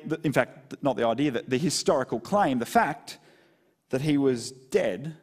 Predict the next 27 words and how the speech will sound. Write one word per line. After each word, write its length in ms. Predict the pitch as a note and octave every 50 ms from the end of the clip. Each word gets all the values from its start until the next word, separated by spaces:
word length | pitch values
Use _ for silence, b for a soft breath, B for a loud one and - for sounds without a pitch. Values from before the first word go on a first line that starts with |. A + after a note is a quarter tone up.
| _ _ _ _ _ _ _ _ _ _ _
but 160 | - A#2 - -
two 220 | - - F#3+ G#3+
days 260 | F#3+ D#3 C3+ A#2+ G#2+
later 220 | A2 G2+ G2 G#2 G#2+
came 240 | - C3+ A#2+ A#2
back 180 | A2 A#2 A2 -
to 100 | - B2+
life, 360 | A2 G2 F#2 F#2 - - - B2+
a 40 |
miracle 440 | C3 C#3 C#3 B2+ G#2+ D#2 - - - - _ _ _ _ _ _ _ _ _ _ _ _
that 80 | -
proves 280 | - - - C3+ C3 B2
his 140 | C#3 C#3 -
claim. 300 | - A3 G3+ D3 A#2 A2
See, 240 | - E3 D#3 C3 B B B B B B B B B B -
imagine 380 | F#3 A3+ C4 C4+ G#3+ A#3 A3+
you're 240 | F#3+ E3+ D#3 C3 A2+ - - - - - _
God, 220 | - A#2 G#2 G2+
which 140 | G#2+ A2+ -
is 60 | B2+ A#2+
a 60 | A#2
dangerous 340 | C3 B2+ B2+ A#2 A2+ G#2+ -
thought, 220 | - - - -
but 80 | - C#3
imagine 340 | C#3+ D#3+ F#3 G3 F3+ F#3+
you're 140 | E3+ D#3+ D3
God, 320 | B2 B2 A2 A2+ A2 -